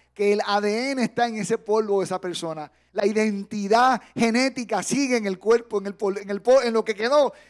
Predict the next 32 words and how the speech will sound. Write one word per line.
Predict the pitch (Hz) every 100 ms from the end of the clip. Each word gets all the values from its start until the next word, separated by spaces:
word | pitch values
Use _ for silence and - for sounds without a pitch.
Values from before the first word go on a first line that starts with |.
| -
sigue | 262 269 277
la | 254
identidad | 233 220 220 220 226
genética | 233 240 - 214
todavía. | 202 190 175 208 180 135 _ _ _ _ _ -
Y | 202
si | 185
alguien | 247 320 339 294
lee | 277 294
muy | 269 269
bien | 254 240 226 208
el | 208
scan | - 262 247 254
en | 226
sus | 226
ojos, | 220 202 180 160 - _ _ _ _ _
es | 196
el | 196
Señor. | 208 185 165 135 _ _ _ _ _ _ _ _ _ _ _ _ _ _ _ _ _ _ _ _ _ _ _ _ _ _ _ _ _ _ _ _ _ -
Y |
la | 226 208
muerte | 233 294 302 - 277
y | 247
el | 247
Hades | 269 269 240
entregaron | 240 233 233 254 240
los | 214
muertos | 233 254 240 226
que | 214
había | 208 220
en | 208
ellos. | 214 196 160 -